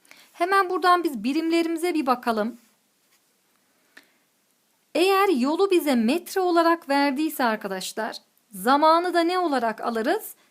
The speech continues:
Saniye olarak alırız. Hız birimimiz yine buradan ne gelir? Metre bölü saniye. Eğer yolu bize kilometre olarak verdiyse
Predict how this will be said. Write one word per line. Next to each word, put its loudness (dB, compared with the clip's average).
Saniye 4
olarak -4
alırız. -4
Hız -2
birimimiz 0
yine 0
buradan -2
ne -2
gelir? -2
Metre -6
bölü -4
saniye. -4
Eğer 2
yolu -4
bize -6
kilometre -4
olarak -2
verdiyse -4